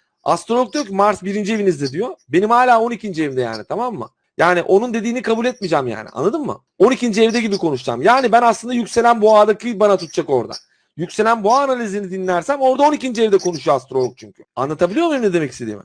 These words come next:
Anladığınızı düşünüyorum. Ben bir tacize uğradım küçükken. Demek ki bu kaç yaşta yani yaş olarak nedir mesela? Sekiz, dokuz, on,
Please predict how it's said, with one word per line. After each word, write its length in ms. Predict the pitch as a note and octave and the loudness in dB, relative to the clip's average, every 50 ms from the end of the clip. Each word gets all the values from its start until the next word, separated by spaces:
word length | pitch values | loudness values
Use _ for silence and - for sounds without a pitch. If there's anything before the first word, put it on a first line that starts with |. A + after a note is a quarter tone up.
| - - - | -16 -4 0
Anladığınızı 520 | F3 F#3+ G3 G3+ G3 F#3+ F#3 F#3 E3+ D#3+ | 0 2 2 2 0 0 -2 -4 -6 -8
düşünüyorum. 420 | C#3 A#2+ C3 B2 B2+ C#3 F3+ - - - - _ _ _ | -14 -18 -14 -10 -10 -10 -10 -12 -16 -20 -20 _ _ _
Ben 300 | - B2+ A#3 A#3+ G#3+ G#3 | -2 0 0 0 2 -2
bir 80 | B3 A#3+ | -4 0
tacize 420 | - A3+ A3 G#3+ G3 F#3 F3+ F#3 | 2 4 4 4 2 0 -2 0
uğradım 280 | G#3 F3 C#3+ B2+ G#2+ - - - _ _ _ _ | 2 4 4 2 0 -2 -12 -16 _ _ _ _
küçükken. 400 | C#3 B2 - - - - A2+ G2 - - - - _ | -20 -18 -18 -18 -8 -8 -8 -8 -8 -14 -20 -8 _
Demek 240 | E3 B3+ D#4 D#4 - | -4 -4 -4 -6 -6
ki 200 | - G3 D#3+ E3 | -8 -10 -6 2
bu 200 | G3+ G#3 A3 - - _ _ | 4 4 4 4 -2 _ _
kaç 300 | - B3 C#4+ D4 - - | -2 0 0 0 0 0
yaşta 300 | A3+ F#3+ E3 - - E3+ D3+ | 0 0 0 -2 -6 -6 -4
yani 280 | D#3+ D#3 D3+ D3 C#3+ - | -2 -4 -4 -4 -10 -14
yaş 260 | - D3 F#3 A#3+ A#3 A#3+ | -6 -4 -4 -4 -2 0
olarak 340 | G#3+ F#3+ E3+ D3+ C#3 - | 0 0 0 0 -4 -4
nedir 220 | C#3+ C#3 C3+ B2+ B2+ | -4 -4 -4 -2 -2
mesela? 420 | B2 B2 A#2+ - B2+ A#2+ A2+ A2+ | -6 -6 -6 -4 -4 -2 -2 -4
Sekiz, 400 | A2+ - F3 E3 - C#3+ B2+ A#2+ | -4 -6 -6 -6 -6 -10 -8 -4
dokuz, 280 | D3 C#3+ - - A2+ C3+ | -4 -4 -4 -4 -2 0
on, 240 | C3+ A#2+ A2+ A2+ | 0 0 0 -4